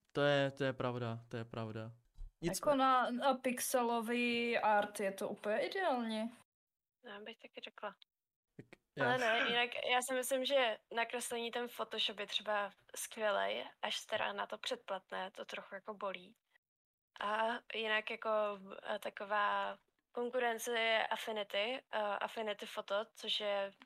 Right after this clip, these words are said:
Speaker 3: prostě Photoshop akorát od jejich konkurence, který,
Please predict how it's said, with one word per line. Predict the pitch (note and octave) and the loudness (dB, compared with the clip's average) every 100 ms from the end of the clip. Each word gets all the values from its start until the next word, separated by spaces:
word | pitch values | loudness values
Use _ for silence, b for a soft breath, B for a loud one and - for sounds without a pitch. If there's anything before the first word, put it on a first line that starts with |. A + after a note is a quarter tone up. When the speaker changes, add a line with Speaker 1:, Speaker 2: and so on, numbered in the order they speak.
| - | -10
Speaker 3:
prostě | A3 - A#3+ | -10 -6 -6
Photoshop | A3 G#3 G#3 A3+ | -6 -4 -2 -2
akorát | G#3+ G#3+ G#3 G3+ | -4 -2 -2 -2
od | G#3 G#3 | -6 -4
jejich | G#3 - | -6 -6
konkurence, | G#3 G3 G3 F#3+ F#3+ G#3+ | -8 -8 -8 -8 -6 -6
který, | A3 - G#3 G3 G3 G3+ | -6 -6 -2 0 -2 -6